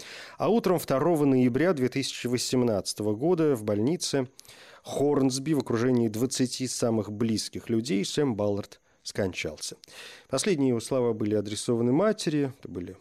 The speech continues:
обычные слова: "Я люблю тебя". Э, вот такая длинная история, связанная с этим паразитом Ангиостронгилус кантоненсис. Хотя называют его еще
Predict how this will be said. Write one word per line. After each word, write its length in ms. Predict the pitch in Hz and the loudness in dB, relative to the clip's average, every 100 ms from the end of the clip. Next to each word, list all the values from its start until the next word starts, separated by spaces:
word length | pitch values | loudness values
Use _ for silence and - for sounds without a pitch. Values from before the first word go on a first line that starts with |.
| - | -16
обычные 500 | 92 104 - - 98 | -10 -10 -10 -12 -10
слова: 440 | - 113 120 190 | -4 -2 0 0
"Я 160 | 131 90 | -2 -4
люблю 340 | 87 104 185 | -6 -6 -6
тебя". 380 | 175 156 139 131 - _ _ - | -4 0 0 0 -6 _ _ -6
Э, 360 | 107 101 98 95 | -2 0 0 0
вот 200 | 120 - | -2 -2
такая 480 | 123 - 123 117 117 113 | -4 -2 0 0 -4 -10
длинная 600 | 107 117 104 95 92 95 | -4 0 0 0 -2 -4
история, 480 | - - 185 139 | -6 0 2 2
связанная 480 | 107 110 127 123 113 | 0 0 0 0 -2
с 80 | 113 | -2
этим 180 | 104 98 | -6 -4
паразитом 760 | 127 117 104 104 131 127 120 - | 0 0 0 -2 -2 0 0 0
Ангиостронгилус 1900 | 123 123 104 110 113 113 - - _ - 110 110 110 113 147 160 170 - - - - - _ | 0 0 0 0 0 0 -6 -10 _ -4 0 2 0 0 0 2 0 -4 -10 -20 -20 -20 _
кантоненсис. 1080 | 131 120 - 113 107 92 92 - 190 - - - - - - - - | -2 0 2 2 2 2 -2 -2 -2 -4 -12 -20 -20 -20 -20 -20 -6
Хотя 260 | 110 131 | -4 0
называют 520 | 123 113 120 117 104 104 | 0 2 2 2 2 0
его 280 | 104 104 | -2 0
еще 680 | 95 - - 107 95 95 101 | 0 -2 0 2 4 2 -2